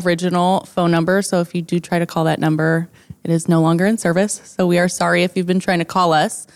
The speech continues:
Um, but we do have a new phone number, which is five three zero,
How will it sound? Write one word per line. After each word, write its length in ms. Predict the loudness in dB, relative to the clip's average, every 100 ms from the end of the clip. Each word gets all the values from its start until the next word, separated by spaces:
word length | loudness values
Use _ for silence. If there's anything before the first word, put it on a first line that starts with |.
| -20 _ _
Um, 220 | -2 0 0
but 120 | 0
we 100 | -2
do 400 | -2 0 2 4
have 540 | 2 0 2 0 -2 -2
a 380 | -2 0 2 0 0
new 400 | 0 2 2 0
phone 340 | -2 -2 0
number, 520 | 2 0 0 0 -2 -4 -16 _ _ _
which 480 | -2 -2 -2 -10 -12 _ _ -2
is 580 | 0 2 2 -2 -6 -12
five 500 | -20 -6 0 2 0
three 220 | -2 0
zero, 540 | 2 0 2 2 2